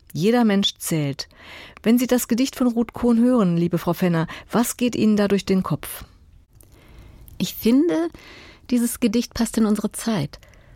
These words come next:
Speaker 2: Heute ist der sechste September. Wir haben eine wichtige Landtagswahl in Sachsen-Anhalt. „Jeder Mensch zählt.“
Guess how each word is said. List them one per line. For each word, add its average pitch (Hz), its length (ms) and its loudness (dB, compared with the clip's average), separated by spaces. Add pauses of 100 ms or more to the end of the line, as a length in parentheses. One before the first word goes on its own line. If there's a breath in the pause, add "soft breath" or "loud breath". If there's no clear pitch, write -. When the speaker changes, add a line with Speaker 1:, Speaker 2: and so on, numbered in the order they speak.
(560 soft breath)
Speaker 2:
Heute 220 200 2
ist - 120 -4
der 226 100 2
sechste 208 300 0
September. 185 680 0
Wir 175 140 0
haben 185 160 0
eine 185 260 0
wichtige 226 360 -2
Landtagswahl 196 880 0
in 185 100 2
Sachsen-Anhalt. 175 960 -2 (880)
„Jeder 208 320 2
Mensch 202 340 0
zählt.“ 165 420 0